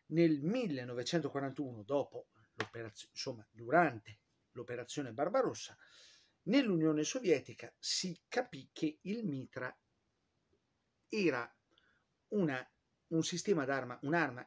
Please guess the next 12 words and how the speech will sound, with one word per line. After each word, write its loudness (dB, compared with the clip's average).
indispensabile -2
per -2
affrontare, -6
insomma, -4
come -6
dire, -8
l'invasione 0
tedesca. -2
E, 4
insomma, 0
avrebbe 4
avuto, 2